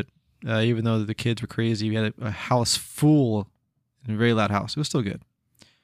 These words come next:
Um, I found a new podcast that I super enjoy, and I've been listening to it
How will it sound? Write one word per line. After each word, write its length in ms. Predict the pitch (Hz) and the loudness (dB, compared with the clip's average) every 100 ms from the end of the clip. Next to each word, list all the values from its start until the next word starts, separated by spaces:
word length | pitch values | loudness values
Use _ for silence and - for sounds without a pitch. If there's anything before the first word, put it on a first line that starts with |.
| _ _ _ _ | _ _ _ _
Um, 500 | 113 107 104 101 95 - _ _ _ _ | 2 4 4 2 -2 -8 _ _ _ _
I 80 | - | -6
found 260 | 107 170 185 | 0 4 6
a 20 | |
new 160 | 151 139 | 6 2
podcast 560 | - 131 127 110 98 | 2 0 2 0 0
that 80 | 107 | -2
I 40 | 101 | -4
super 380 | - 127 120 | -2 -2 0
enjoy, 400 | 110 104 104 117 127 | 0 0 -4 -6 -8
and 100 | 135 | -6
I've 60 | 113 | -4
been 100 | 110 | -2
listening 160 | 113 117 | -2 -2
to 80 | |
it 120 | 120 | -2